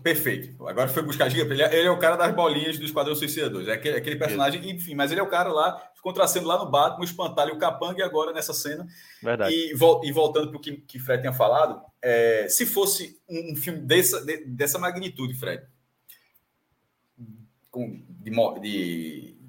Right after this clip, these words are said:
Speaker 1: de, de crítica, de, de expectativa de bilheteria, enfim, de, de, de, desse tempo todo,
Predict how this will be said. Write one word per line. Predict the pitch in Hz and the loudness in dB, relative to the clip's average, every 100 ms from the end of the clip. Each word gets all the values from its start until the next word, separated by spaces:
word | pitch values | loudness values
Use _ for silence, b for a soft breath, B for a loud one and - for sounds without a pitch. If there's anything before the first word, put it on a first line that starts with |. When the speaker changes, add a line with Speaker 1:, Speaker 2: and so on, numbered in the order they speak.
| - | -20
Speaker 1:
de, | 92 87 82 76 71 65 _ _ _ _ _ _ - | -10 -8 -8 -10 -14 -18 _ _ _ _ _ _ -10
de | 113 | -8
crítica, | 117 110 131 143 127 - 107 | -4 6 8 8 6 4 -2
de, | 98 107 101 92 | -2 -4 -2 -2
de | 90 | -4
expectativa | - 110 107 120 | 0 0 2 -4
de | 117 | -2
bilheteria, | 117 123 - 190 | 0 0 0 0
enfim, | - 90 - | 0 -2 -6
de, | 98 | -6
de, | - 110 95 87 | -4 -2 -2 -4
de, | 90 | -8
desse | 90 113 - | -4 -2 0
tempo | 131 - | -2 -2
todo, | 117 98 92 | -2 -2 -6